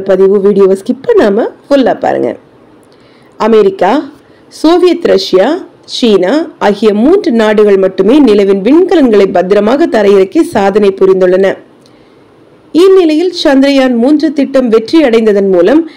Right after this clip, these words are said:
இந்த பட்டியலில் இந்தியாவும் இணைந்துள்ளது. ஆனால் தென் துருவத்தில் இதுவரை எந்த விண்கலமும் இறங்கியதில்லை என்பது குறிப்பிடத்தக்கது.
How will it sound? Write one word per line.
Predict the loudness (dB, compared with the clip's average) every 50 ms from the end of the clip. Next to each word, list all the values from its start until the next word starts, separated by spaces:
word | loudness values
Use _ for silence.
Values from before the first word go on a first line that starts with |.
| -20 -20 _ _ _ -2 2 2
இந்த | 2 2 2 0 -2 -2
பட்டியலில் | -4 -4 -2 -2 0 2 2 2 2 0 0 0 0
இந்தியாவும் | 0 0 2 2 2 2 2 0 0 0 0
இணைந்துள்ளது. | 0 2 2 2 2 2 2 2 2 2 2 0 0 -2 -8 _ _ _ _ _ _ _ _ _ _ _ _ _ _ _ -4 -2
ஆனால் | 0 0 0 0 -2 -2 0
தென் | 0 0 0 2 0
துருவத்தில் | 0 0 0 -2 -2 0 -2 0 0 0
இதுவரை | 0 0 0 0 2 0 0 -2 0 0 0
எந்த | 0 0 0 0 0 0
விண்கலமும் | 2 2 0 0 0 -2 0 0 2 2 0 2 2 2
இறங்கியதில்லை | 2 2 2 0 -2 -2 -2 -2 0 0 0 0 0 0
என்பது | 0 0 0 0 0 0 0
குறிப்பிடத்தக்கது. | 0 0 0 0 0 -2 -2 0 0 -4 -2 -2 -2 -2 -2 -2